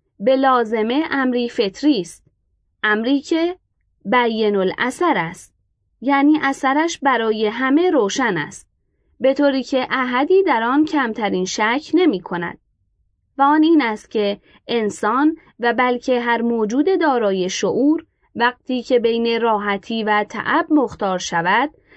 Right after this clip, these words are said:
البته راحتی را اختیار می‌کند و اگر میان دو قسم زندگی، یکی مکدر و آمیخته با ناراحتی‌ها و دیگری خالص و صافی مخیر شود،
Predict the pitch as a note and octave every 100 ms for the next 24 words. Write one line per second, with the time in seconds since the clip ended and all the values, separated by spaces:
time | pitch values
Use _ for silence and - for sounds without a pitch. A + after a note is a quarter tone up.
0 | - - B3+ B3+ C#4+ D#4 F#4+ C4+ G#3+ F3+
1 | - E4 G4 C#4 - G#3 F#3 E3+ E3 E3
2 | E3+ E3+ - _ _ _ _ A3+ C4+ C4+
3 | C#4+ C#4 B3+ A#3+ A#3+ B3 A#3+ C4 F#4+ G4
4 | - C4+ A3 G#3 G3 F#3 F3+ F3+ - _
5 | _ - A3+ - A#3+ A#3 A3 A#3+ G#3 F#3+
6 | C4+ F4 E4+ - B3 A#3 G#3+ A#3+ A3+ A#3
7 | A#3 G#3 F#3 F#3+ F#3 F3+ F#3 A#3 A3+ D#3+
8 | _ _ _ _ - A3 A#3+ B3 C4 C4+
9 | E4 - C4 A#3 D4 G#4 D#4+ C#4 - G3+
10 | F#3 - G#3+ E3 _ _ A3 - G#3+ F#3+
11 | F#3 F3 F#3 F#3+ G3 C4+ E4+